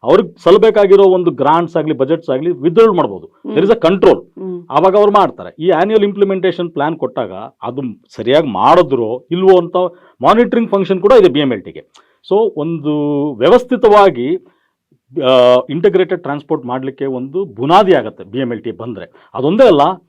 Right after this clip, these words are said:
Speaker 1: ಬಿ ಎಂ ಎಲ್ ಟಿ ಬಂದ್ರೆ ನಮ್ಮಲ್ಲಿರೋ ಅರ್ಬನ್ ಪ್ಲಾನರ್ಸ್‌ಗೆ, ಟ್ರಾನ್ಸ್‌ಪೋರ್ಟ್ ಪ್ಲಾನರ್ಸ್‌ಗೆ ಒಂದು ಎಂಪ್ಲಾಯ್ಮೆಂಟ್ ಸಿಗತ್ತೆ. ಇವತ್ತು ಬೆಂಗಳೂರಿನಲ್ಲಿ ವಿಪರ್ಯಾಸ ಹೇಳ ನಿಮಗೆ, ಬೆಂಗಳೂರಿನಲ್ಲಿ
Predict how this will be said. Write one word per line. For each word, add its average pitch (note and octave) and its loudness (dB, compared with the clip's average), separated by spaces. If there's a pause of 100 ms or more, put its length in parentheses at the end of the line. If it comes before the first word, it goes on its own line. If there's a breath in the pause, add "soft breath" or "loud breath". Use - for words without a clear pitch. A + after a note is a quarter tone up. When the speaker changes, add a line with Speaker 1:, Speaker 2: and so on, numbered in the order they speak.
(320)
Speaker 1:
ಬಿ B2 -4
ಎಂ G#3 0
ಎಲ್ A#3 -2
ಟಿ G#3 2
ಬಂದ್ರೆ D#3+ 0
ನಮ್ಮಲ್ಲಿರೋ F3 2 (380 soft breath)
ಅರ್ಬನ್ D#3+ 0
ಪ್ಲಾನರ್ಸ್‌ಗೆ, F3 0
ಟ್ರಾನ್ಸ್‌ಪೋರ್ಟ್ F3+ -6
ಪ್ಲಾನರ್ಸ್‌ಗೆ D#3 -4
ಒಂದು C#3 -6
ಎಂಪ್ಲಾಯ್ಮೆಂಟ್ F#3 0
ಸಿಗತ್ತೆ. G#2+ -10
ಇವತ್ತು D3 -4
ಬೆಂಗಳೂರಿನಲ್ಲಿ G3 -2
ವಿಪರ್ಯಾಸ F#3+ 2
ಹೇಳ D#3 2
ನಿಮಗೆ, A2 -6 (340)
ಬೆಂಗಳೂರಿನಲ್ಲಿ F3+ 2